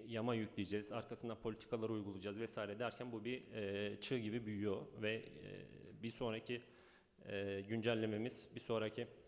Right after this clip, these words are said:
e, güvenlik güncellememiz politikamızla çakışacak mı, çakışmayacak mı? Bunun gibi çok büyük yönetim karmaşalarıyla karşılaşabiliyoruz. E, buna paralel olarak ölçeklendirebilirlik sorunu tabii ki, e, taleplere karşı,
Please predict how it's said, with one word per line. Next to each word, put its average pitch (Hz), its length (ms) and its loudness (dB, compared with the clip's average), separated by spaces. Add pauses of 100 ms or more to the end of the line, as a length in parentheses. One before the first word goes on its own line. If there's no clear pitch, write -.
(260)
e, 113 120 0
güvenlik 113 420 2
güncellememiz 107 720 -2
politikamızla 110 600 -2
çakışacak 113 560 -2
mı, 107 60 -10
çakışmayacak 101 720 -2
mı? 120 120 -4
Bunun 107 180 -2
gibi 110 260 -2 (100)
çok - 240 -4
büyük 117 200 -2
yönetim 104 300 2 (240)
karmaşalarıyla 110 800 2 (520)
karşılaşabiliyoruz. 107 1000 4 (680)
E, 117 240 4
buna 147 160 6
paralel 143 340 4
olarak 131 400 4
ölçeklendirebilirlik 120 960 2
sorunu 104 320 -2
tabii 104 260 0
ki, 123 180 -4 (420)
e, 107 300 -2 (140)
taleplere 107 480 2
karşı, 101 360 0